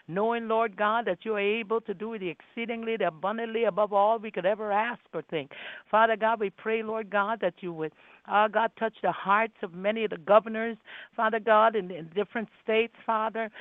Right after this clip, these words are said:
and that you would even bring them to an open exposure, Father, in the mighty name of Jesus. Ah, Lord God Almighty, that Ikondo Robo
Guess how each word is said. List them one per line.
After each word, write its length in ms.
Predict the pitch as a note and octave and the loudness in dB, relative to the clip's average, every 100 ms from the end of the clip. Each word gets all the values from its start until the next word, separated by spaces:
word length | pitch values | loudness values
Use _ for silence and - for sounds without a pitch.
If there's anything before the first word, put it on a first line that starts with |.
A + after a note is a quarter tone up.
| - - | -14 -6
and 180 | F#3 | 0
that 160 | F3+ F3 | 0 0
you 80 | F3+ | -4
would 120 | F3+ | -4
even 260 | A3 A#3 G#3 | -4 -6 -4
bring 240 | G#3 A3 | -4 -2
them 160 | A3 G#3+ | -6 -6
to 80 | G3 | -4
an 80 | |
open 280 | G3 G#3+ G#3+ | -2 -2 -6
exposure, 720 | E3+ - - G#3+ A3+ G#3 A#3+ - | -8 -12 -4 -2 -2 -2 -8 -2
Father, 480 | A3+ A#3 A#3 A#3 A#3+ | 0 0 -2 -6 -6
in 140 | G3 | -4
the 80 | F3+ | -4
mighty 420 | F3+ G#3 A3 A#3 | -4 -6 -4 -6
name 280 | G#3+ G#3 G#3+ | -6 -4 -6
of 120 | E3 D#3 G3+ | -8 -10 -6
Jesus. 500 | A3 A#3 A3+ A#3 A#3 - - - - | -4 -4 4 4 4 -6 -10 -10 0
Ah, 320 | F#3+ A3 A3 | 6 8 8
Lord 240 | A3 A3+ G3 | 4 0 2
God 200 | G#3 A3 | 4 4
Almighty, 560 | G3 F#3+ G#3+ G#3+ A#3+ | 2 2 -2 0 -4
that 180 | G#3 F#3 G#3+ | 0 0 -2
Ikondo 520 | G#3+ A3+ A3+ G3 A3+ | -6 -2 0 0 0
Robo 360 | G#3 G#3+ G#3 | 2 2 0